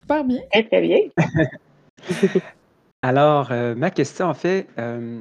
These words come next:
Speaker 3: moi, je suis beaucoup, j'aime beaucoup le réseau social LinkedIn et puis je publie deux fois par semaine depuis environ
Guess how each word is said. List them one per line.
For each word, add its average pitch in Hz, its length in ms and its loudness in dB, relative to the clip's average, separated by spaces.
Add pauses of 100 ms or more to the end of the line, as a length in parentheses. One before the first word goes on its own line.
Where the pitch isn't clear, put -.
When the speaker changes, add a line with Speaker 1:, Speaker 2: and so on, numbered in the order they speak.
(120)
Speaker 3:
moi, 147 140 -8
je - 80 -8
suis 127 100 -16
beaucoup, 135 240 -12
j'aime 135 160 -2
beaucoup 143 240 -8
le 160 140 -4
réseau 131 220 -8
social 147 380 -4
LinkedIn 147 580 -6 (120)
et 117 160 -12
puis - 300 -14
je - 100 -16
publie 131 480 -8
deux 127 100 -6
fois 143 160 -4
par 123 120 -10
semaine 135 260 -8
depuis 127 240 -12
environ 127 560 -10